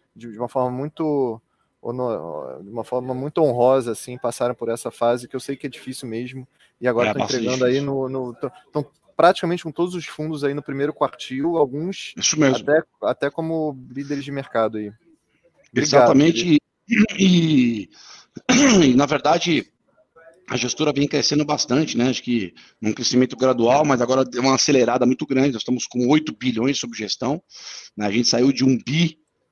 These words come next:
Speaker 2: no mês de dois mil e vinte, né, pra oito bi agora. A
Speaker 1: E
Speaker 2: gente vem
Speaker 1: completou,
Speaker 2: crescendo
Speaker 1: vocês completaram quatro anos de vida, eu acho que
Speaker 2: Quatro
Speaker 1: ontem,
Speaker 2: anos de,
Speaker 1: ontem
Speaker 2: quatro anos de existência ontem.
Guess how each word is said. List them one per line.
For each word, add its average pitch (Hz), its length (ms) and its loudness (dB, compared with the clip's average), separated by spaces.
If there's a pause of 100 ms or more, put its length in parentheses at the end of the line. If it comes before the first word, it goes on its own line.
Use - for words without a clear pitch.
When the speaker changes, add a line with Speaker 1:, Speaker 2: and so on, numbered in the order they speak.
(180)
Speaker 2:
no 104 100 0
mês 131 200 4
de 147 120 -2
dois 135 200 0
mil 131 120 4
e 120 40 2
vinte, 123 440 -4
né, 120 160 -4
pra 117 180 -6
oito 135 260 0
bi 127 240 0
agora. 113 500 -2 (500)
A 107 100 -4
Speaker 1:
E 151 60 -2
Speaker 2:
gente 208 100 -8
vem 190 140 2
Speaker 1:
completou, 202 100 0
Speaker 2:
crescendo 202 540 6 (360)
Speaker 1:
vocês 147 280 -8
completaram 170 400 -2
quatro 180 360 2
anos 185 140 -4
de 160 80 -8
vida, 151 280 -4
eu 190 40 2
acho 165 140 -4
que 196 60 -2
Speaker 2:
Quatro 147 120 2
Speaker 1:
ontem, 156 140 0
Speaker 2:
anos 175 160 -2
de, 156 100 -2
Speaker 1:
ontem 160 300 -2
Speaker 2:
quatro 143 340 -6
anos 151 160 -2
de 151 100 -12
existência 135 600 -6
ontem. 143 420 -4